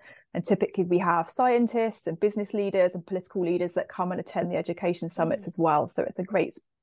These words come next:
Speaker 1: great space for two-way interaction of, uh, you know, business leaders and politicians sharing their knowledge and their roles and having young people share their ideas with those sort of figureheads of society and sustainable development.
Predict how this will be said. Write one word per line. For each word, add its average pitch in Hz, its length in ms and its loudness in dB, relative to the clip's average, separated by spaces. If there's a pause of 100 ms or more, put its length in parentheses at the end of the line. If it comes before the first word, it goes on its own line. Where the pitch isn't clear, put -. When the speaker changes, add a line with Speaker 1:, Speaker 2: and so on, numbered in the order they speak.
(260)
Speaker 1:
great 196 180 6
space 190 360 4
for 175 120 8
two-way 180 460 4
interaction 180 600 -2
of, 170 200 2 (520)
uh, 170 320 4
you 190 80 -2
know, 170 160 0 (120)
business 185 320 -2
leaders 170 400 2
and 165 80 -10
politicians 170 600 -4
sharing 170 440 4
their 185 180 4
knowledge 185 420 2
and 175 160 -2
their 190 200 4
roles 180 440 2
and 185 140 -6
having 180 260 -4
young 175 200 -2
people 175 340 -6
share 180 300 2
their 170 140 2
ideas 165 520 0
with - 120 -10
those 156 260 -4
sort 156 120 -2
of 151 120 -2 (160)
figureheads 170 500 0
of - 100 -2
society 165 680 2
and 165 180 2
sustainable 170 500 -4
development. - 500 -4